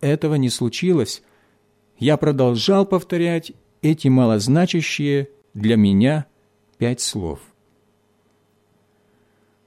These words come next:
Однажды бессонной ночью я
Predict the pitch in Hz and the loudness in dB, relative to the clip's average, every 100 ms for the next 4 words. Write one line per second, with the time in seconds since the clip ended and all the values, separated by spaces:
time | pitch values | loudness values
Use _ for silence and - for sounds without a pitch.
0 | _ _ _ _ _ _ _ _ - 113 | _ _ _ _ _ _ _ _ 2 4
1 | 151 175 147 143 147 - 175 165 156 170 | 6 4 2 -2 -2 0 2 2 4 4
2 | 180 - 127 120 165 165 | 2 -2 -4 -2 -2 -4